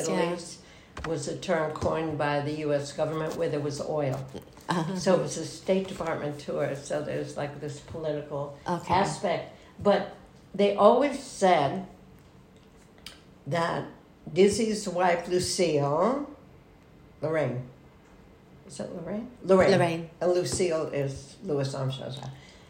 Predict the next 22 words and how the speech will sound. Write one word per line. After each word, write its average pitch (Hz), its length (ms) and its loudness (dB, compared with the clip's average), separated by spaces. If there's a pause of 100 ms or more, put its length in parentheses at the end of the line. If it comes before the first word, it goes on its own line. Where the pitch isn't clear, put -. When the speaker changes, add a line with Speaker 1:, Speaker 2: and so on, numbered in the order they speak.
(360)
Speaker 2:
Lorraine 190 440 6
came 196 360 4
on 165 160 4
the 165 120 2
tour, 196 680 4
Speaker 1:
Ah. 320 260 4
Speaker 2:
but 185 240 4
other 233 380 8
than 202 280 4
her, 170 380 4
that 175 220 0
Melba 170 720 4
was, 156 540 -2
you 165 160 0
know, 147 140 0
that 139 280 -4
among 151 540 0
this 147 280 -4
whole 143 300 2
band 143 380 2
of 135 100 -4
men, 180 600 4